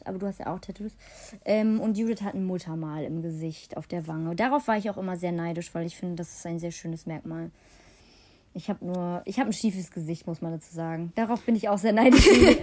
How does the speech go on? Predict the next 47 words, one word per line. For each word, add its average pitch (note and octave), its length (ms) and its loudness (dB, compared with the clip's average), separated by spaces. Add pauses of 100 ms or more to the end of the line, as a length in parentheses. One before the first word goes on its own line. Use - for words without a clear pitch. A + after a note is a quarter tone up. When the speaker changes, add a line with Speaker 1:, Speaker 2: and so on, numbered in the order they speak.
(260)
Speaker 1:
Ich G3 140 -4
weiß A#3+ 160 8
nicht, A#3 160 4
ob's G#3 140 -2
daran A3+ 220 4
liegt, A3+ 180 0
dass A3 100 0
ich A3 140 -4
immer G#3+ 200 2
zu G3 160 -6
viel G#3+ 200 0
auf, G3 100 2 (160)
auf - 140 -4
der G3+ 100 2
linken G3+ 240 0
Seite G#3 240 0
gepennt G#3 400 -2
hab, F#3 100 -2
aber F#3+ 220 0
irgendwie G3 220 0
Speaker 2:
Du C4 40 0
Speaker 1:
ist A3+ 60 -2
Speaker 2:
bist B3 140 4
Speaker 1:
mein, B3 100 4
Speaker 2:
einfach A#3+ 140 4
Speaker 1:
mein, G3+ 80 2
Speaker 2:
zu C#4+ 100 6
oft C#4 140 2
hingefallen. A3+ 640 4
Speaker 1:
mein, G#3 280 2
meine A3+ 240 4
komplette A3 440 0
Gesichtshälfte G3 600 -2
ist F3 80 -8
irgendwie F#3+ 200 -2
nach F3 180 -4
rechts - 260 -6
geneigt. E3+ 560 -6
Keine F3 260 4
Ahnung. E3 320 -2 (100)
Das F3+ 180 -8
ist F3 100 -8
irgendwie F3+ 500 -6
total F3 280 -8
komisch. E3+ 420 -6 (560)
Ähm, E3+ 520 -4 (480)
ja. D3+ 280 -6